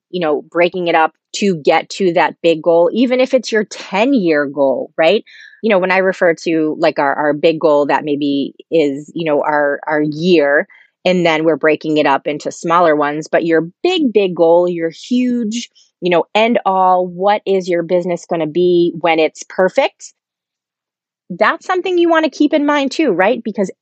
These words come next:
even the yearly goals are steps to get there. So I think that when you are doing all of this, you wanna write it all down. And that's something else that,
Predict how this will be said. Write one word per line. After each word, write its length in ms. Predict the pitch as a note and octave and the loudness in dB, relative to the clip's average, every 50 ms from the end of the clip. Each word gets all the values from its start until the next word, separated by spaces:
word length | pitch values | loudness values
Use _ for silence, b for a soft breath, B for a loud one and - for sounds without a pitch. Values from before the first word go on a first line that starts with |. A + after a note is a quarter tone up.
| _ | _
even 280 | - A#3+ C#4+ C4 D4+ D4+ | 0 0 2 2 2 0
the 80 | D#4 D4 | 0 0
yearly 440 | B3 A#3+ B3 C4+ D4 D4 C4+ A3 | 2 2 2 2 2 2 0 0
goals 420 | F3+ E3+ D#3+ D#3 D3 C3+ C3+ - - - | 2 2 2 2 2 0 -2 -4 -4 -2
are 180 | E3 D#3 C#3+ C#3 | -2 -2 -2 -4
steps 500 | - - - - F#3 A3 - - - - | -6 -8 -4 -2 -2 -2 -2 -6 -12 -10
to 120 | - F#3+ | -6 -6
get 340 | D#3 C#3 - - D3+ C#3+ - _ - | -6 -6 -6 -6 -6 -6 -6 _ -4
there. 280 | A3+ A#3 B3+ D4 F4+ - _ _ _ _ _ _ _ _ _ _ _ | -2 0 0 0 -2 -4 _ _ _ _ _ _ _ _ _ _ _
So 420 | - - - C#4 C4+ B3+ B3 B3 - | -16 -6 -2 0 2 4 2 2 2
I 140 | - A#3+ A#3+ | 0 0 -2
think 260 | A#3 - E4 G4 - - | -2 -2 -4 -6 -4 -2
that 340 | G#3+ G#3 F#3 E3+ D#3 D#3 - - _ _ _ _ _ - | 0 0 0 0 0 -2 -4 -6 _ _ _ _ _ -10
when 380 | F#3 F3+ E3+ F#3+ F#3+ G#3+ C4+ | -8 -2 0 2 2 2 2
you 200 | D4 D4 C#4+ A3 | 0 0 0 2
are 120 | G3 F3+ E3+ | 2 0 0
doing 340 | D3 - F#3+ G#3 A3 F#3+ | 0 0 0 0 0 -2
all 240 | E3 D#3 D#3 D#3 D3+ | -2 -2 0 0 0
of 100 | D3 C#3+ | 0 -2
this, 480 | D#3 D3 C#3+ D3+ - - - - - - - | -2 -4 -4 -6 -8 -14 -18 -20 -20 -14 -10
you 260 | - F3+ F#3 F#3+ F#3 | -6 -4 -2 -2 0
wanna 380 | E3+ E3+ F3 F#3 G#3 A#3 B3 | 0 0 0 0 0 0 0
write 440 | A3 F3 D#3+ D3+ D#3 D#3 D#3 E3 E3 | 0 -2 -2 0 0 2 2 2 2
it 140 | F#3+ G#3 - - _ - | 2 0 -2 -4 _ -2
all 340 | D#3+ D3 D3 D3+ D3+ D#3 D3 C#3+ - | 0 0 2 2 0 0 -2 -4 -2
down. 520 | - C3+ C3 - C#2+ - C#2+ - - D3+ _ _ _ _ _ _ _ _ _ - | -2 0 0 0 -2 -4 -10 -12 -14 -18 _ _ _ _ _ _ _ _ _ 0
And 120 | A3 G#3+ | 2 2
that's 180 | G#3 A3+ A#3 - | 2 0 0 -2
something 280 | B3+ C4 A3 G#3+ G#3+ | -2 -2 -2 0 0
else 360 | A3 C4 F3+ C#3 D#3+ - - - | 2 2 0 0 -2 -6 -6 -2
that, 360 | F3 D#3+ D#3 D3+ C#3+ C#3 - | 0 0 2 2 0 0 -4